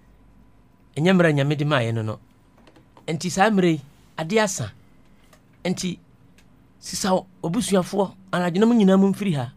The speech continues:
Na, a-, anɔpa, na adeɛ akyi, ɛnyɛ mmerɛ bi a ɛwɔ biaa. Enti wode nya ho abotire, na deɛ yɛakyerɛ wo no, ɛyɛ Nyame nhyehyɛeɛ o. Nyame ahyehyɛ sɛ, ɔma asotwe no, ɛm, Ɛbɛba anɔpa ahomakye.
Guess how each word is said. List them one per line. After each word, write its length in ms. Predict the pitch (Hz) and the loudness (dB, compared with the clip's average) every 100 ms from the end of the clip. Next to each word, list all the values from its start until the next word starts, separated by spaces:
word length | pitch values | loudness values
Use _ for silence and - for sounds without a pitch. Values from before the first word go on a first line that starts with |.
| - | -10
Na, 240 | 127 131 - _ _ _ _ _ _ _ | -2 0 -2 _ _ _ _ _ _ _
a-, 420 | 339 - - 240 262 | -2 0 2 4 6
anɔpa, 500 | 262 - 254 - 247 | 6 8 6 6 4
na 300 | 254 247 233 | 6 4 4
adeɛ 160 | 262 | 4
akyi, 240 | 262 233 233 | 4 4 2
ɛnyɛ 140 | 262 | 4
mmerɛ 220 | 262 240 220 | 6 6 6
bi 80 | |
a 60 | 220 | 8
ɛwɔ 140 | 202 180 | 8 8
biaa. 640 | 196 190 170 156 139 123 - - | 10 8 8 4 4 0 -4 -8
Enti 180 | 202 185 | -4 -2
wode 180 | 202 185 | 0 0
nya 80 | 160 | 0
ho 100 | 185 | 0
abotire, 440 | 151 139 156 151 | 0 -4 -6 -2
na 100 | 202 | -2
deɛ 240 | 160 143 | -2 -4
yɛakyerɛ 340 | 156 170 - 160 | -2 -2 -2 -4
wo 60 | 117 | -4
no, 140 | 104 - - - - - - | -8 -16 -20 -20 -20 -12 0
ɛyɛ 160 | 180 | 2
Nyame 240 | 180 180 214 | 4 2 2
nhyehyɛeɛ 380 | 220 - 156 147 | -2 -2 -2 0
o. 220 | 110 101 - - _ _ _ - | -4 -8 -20 -20 _ _ _ -8
Nyame 240 | 143 190 | 0 0
ahyehyɛ 320 | - - 147 | 0 -4 -10
sɛ, 240 | 127 127 98 - - - - - | -10 -10 -12 -18 -20 -20 -20 -12
ɔma 180 | 135 160 165 | -4 -2 -4
asotwe 400 | 180 - 147 135 | -6 -8 -8 -6
no, 240 | 135 131 - _ _ _ _ _ _ _ _ - | -6 -10 -16 _ _ _ _ _ _ _ _ -8
ɛm, 360 | 135 139 131 - _ _ _ _ _ | -4 -2 -4 -10 _ _ _ _ _
Ɛbɛba 420 | 117 151 143 127 - _ - | -10 -8 -4 -4 -6 _ -10
anɔpa 320 | 123 120 165 | -6 -2 0
ahomakye. 520 | 151 113 92 - 123 | 0 -2 -10 -10 -12